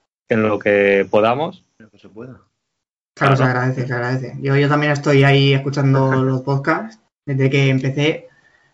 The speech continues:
Speaker 3: También tardo un poco, porque ya os digo, como estoy muy pendiente de la web y tal.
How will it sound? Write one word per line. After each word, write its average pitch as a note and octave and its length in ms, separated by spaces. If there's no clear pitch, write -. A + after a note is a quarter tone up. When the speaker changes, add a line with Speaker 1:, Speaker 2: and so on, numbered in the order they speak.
Speaker 3:
También C#3 760
tardo E3+ 240
un E3 100
poco, F#3+ 500
porque C#3 220
ya D3 120
os D#3 60
digo, D3+ 180
como C3 160
estoy D#3 500
muy D3+ 200
pendiente C#3+ 340
de C#3+ 120
la C#3 120
web C#3 180
y C#3 60
tal. C#3+ 320